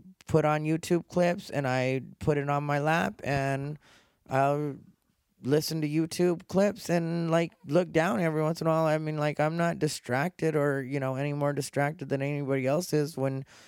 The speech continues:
or when she's doing her Facebook Live or, like, anything else. It's just, like, you know, that was just her saying that on her Facebook Live to try to find some way to make it seem like I had done something wrong.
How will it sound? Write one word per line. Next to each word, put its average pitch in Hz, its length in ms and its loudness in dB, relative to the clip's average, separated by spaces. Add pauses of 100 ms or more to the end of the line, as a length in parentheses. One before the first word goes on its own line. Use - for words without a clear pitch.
(200)
or 135 380 2
when 135 220 -4
she's 143 240 -2
doing 143 220 0
her 139 100 0
Facebook 139 480 0
Live 139 520 2
or, 131 300 2
like, 156 220 0
anything 220 400 -4
else. 175 260 -2
It's 156 180 -4
just, 185 400 -8
like, 196 340 -2 (460)
you 202 140 0
know, 196 160 4
that 214 180 2
was 226 140 2
just 196 280 0
her 160 500 4
saying 160 320 0
that 139 160 2
on 135 100 0
her 135 100 0
Facebook 135 520 -2
Live 127 400 2
to 131 160 0
try 135 260 0
to 139 80 0
find 131 480 -2
some 123 220 -2
way 123 160 0
to 123 80 0
make 127 260 -4
it 117 80 -10
seem 131 300 -2
like 120 180 -2
I 120 80 2
had 123 140 0
done 123 180 -2
something 127 320 -6
wrong. 127 320 0